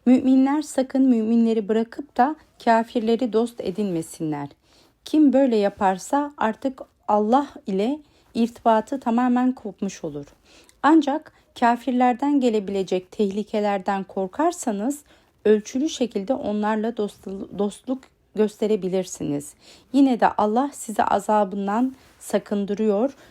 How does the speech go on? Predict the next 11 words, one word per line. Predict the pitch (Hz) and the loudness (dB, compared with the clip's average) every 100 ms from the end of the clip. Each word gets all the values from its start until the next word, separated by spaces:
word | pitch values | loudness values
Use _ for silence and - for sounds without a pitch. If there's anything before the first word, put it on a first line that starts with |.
| _ | _
Çünkü | - 277 254 233 | -4 0 0 -2
sonunda | - 240 220 190 180 | -2 -2 -2 -2 -2
dönüş | 220 226 269 - - | 0 0 -2 -4 -6
Allah'adır." | 190 180 175 180 - - - _ _ _ _ _ _ _ _ _ _ _ _ _ - - | -4 -2 -4 -6 -10 -16 -18 _ _ _ _ _ _ _ _ _ _ _ _ _ -20 -10
Günümüzde | 240 247 269 269 247 | 0 2 4 2 0
en | 277 370 277 247 | -2 0 0 0
büyük | 226 - | -4 -8
sıkıntılardan | - - 226 - 226 214 220 214 | -14 -6 -6 -2 -2 -2 -2 -4
bir | 240 | -6
tanesi | 240 220 196 185 180 185 185 | -8 -8 -6 -6 -6 -10 -6
de | 254 | -8